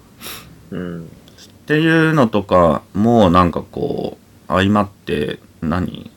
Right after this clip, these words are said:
Speaker 2: 余計落ち込むっていうか、メンタルが。
Speaker 1: ああ、そうだね。そうだね。
Speaker 2: そう、そんで、もうなんか本当に毎度毎度同じことやって、同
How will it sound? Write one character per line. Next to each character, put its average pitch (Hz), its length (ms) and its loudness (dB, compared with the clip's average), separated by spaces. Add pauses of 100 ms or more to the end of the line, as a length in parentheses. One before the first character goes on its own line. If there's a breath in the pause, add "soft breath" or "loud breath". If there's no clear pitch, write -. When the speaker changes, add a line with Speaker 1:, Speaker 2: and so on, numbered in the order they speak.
(1120)
Speaker 2:
余 95 140 2
計 139 180 4
落 110 220 4
ち - 120 -8
込 113 120 -4
む 101 120 0
っ - 20 -14
て - 180 -16
い - 40 -10
う - 60 -12
か、 - 220 -16
メ 87 160 -4
ン 76 80 -6
タ 69 120 -12
ル - 120 -16
が。 - 180 -18 (1000)
Speaker 1:
あ 85 220 -8
あ、 82 40 -10
そ 104 200 -2
う - 20 -4
だ 82 140 -4
ね。 87 340 -6
そ 101 160 -4
う 90 40 -4
だ 80 140 -8
ね。 85 320 -8 (600 soft breath)
Speaker 2:
そ 110 180 -4
う、 95 40 -2
そ 131 160 -4
ん 147 120 0
で、 151 200 4
も 131 160 4
う - 20 6
な 120 120 6
ん 117 80 2
か 104 80 -6
本 139 280 -2
当 156 160 -6
に 151 60 0
毎 143 300 0
度 151 100 2
毎 147 260 4
度 135 180 2
同 143 220 2
じ 139 120 -4
こ 147 120 -2
と 135 120 0
や 95 120 2
っ 87 40 -6
て、 - 360 -8
同 92 160 -2